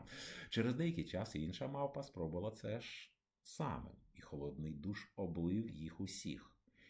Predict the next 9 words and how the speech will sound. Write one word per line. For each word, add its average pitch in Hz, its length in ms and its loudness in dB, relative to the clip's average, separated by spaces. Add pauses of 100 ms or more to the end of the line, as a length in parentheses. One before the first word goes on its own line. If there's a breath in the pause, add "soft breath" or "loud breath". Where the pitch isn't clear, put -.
(140 loud breath)
І 92 100 2
коли 95 360 0
третя, 87 800 -2
гнана 107 420 2
голодом, 82 600 -2
також - 460 -4
спробувала 73 800 -2 (680 loud breath)
дістати 95 440 -2
банани, 90 560 2